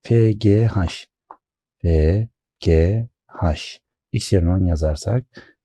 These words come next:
yirmi artı on altıdan ne yaptı bize? Otuz altı diye bir cevap yaptı. Şimdi nedenine gelelim gençler. Şimdi hemen kalemin rengini değiştirip şuraya bakın. Şuradan şöyle bir şu çizgileri çizersem.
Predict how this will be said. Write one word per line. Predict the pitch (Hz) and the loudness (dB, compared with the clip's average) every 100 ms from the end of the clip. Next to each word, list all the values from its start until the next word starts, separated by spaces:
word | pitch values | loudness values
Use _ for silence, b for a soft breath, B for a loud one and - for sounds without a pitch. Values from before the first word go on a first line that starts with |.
| - | -12
yirmi | 95 90 98 101 104 113 117 - | -6 0 2 2 2 2 0 -2
artı | - 80 76 76 - 104 101 - | -6 -4 -2 -6 -4 -2 -2 -4
on | 104 104 | -2 0
altıdan | 92 80 78 - 90 87 98 117 120 120 _ b b _ - | 0 -2 -4 -8 -8 -2 0 2 0 -2 _ b b _ -8
ne | 120 | -4
yaptı | 92 - 87 | -4 -4 -4
bize? | 76 92 104 | -2 0 0
Otuz | 95 87 92 85 | -2 -2 -2 0
altı | 82 82 90 | 0 0 0
diye | 80 85 85 | 0 0 0
bir | 80 | 0
cevap | 78 76 71 | 0 -2 -6
yaptı. | 76 73 85 | -10 -8 -10
Şimdi | 80 117 110 | -4 0 2
nedenine | 107 101 98 92 | 2 2 2 2
gelelim | 85 78 76 78 | 0 0 0 -2
gençler. | 76 76 - - _ - B B _ | -4 -6 -10 -14 _ -20 B B _
Şimdi | _ - 110 104 | _ -2 0 2
hemen | 90 95 87 | 0 0 0
kalemin | 85 85 82 82 | 0 -2 0 2
rengini | 80 78 78 | 0 -2 -2
değiştirip | 80 87 82 - 101 - b b b _ | 0 0 -2 -2 -4 -6 b b b _
şuraya | - 131 123 95 | -6 2 4 4
bakın. | 87 - 80 | 0 -2 -6
Şuradan | - - 117 107 107 | -6 -4 -2 0 -2
şöyle | - 104 92 87 80 | 0 0 0 0 0
bir | 92 117 _ | 0 -2 _
şu | - - 123 | -18 -10 -10
çizgileri | - 85 80 87 98 | -6 -4 -2 -2 -4
çizersem. | - 90 90 82 80 - | -6 -4 0 0 -2 -10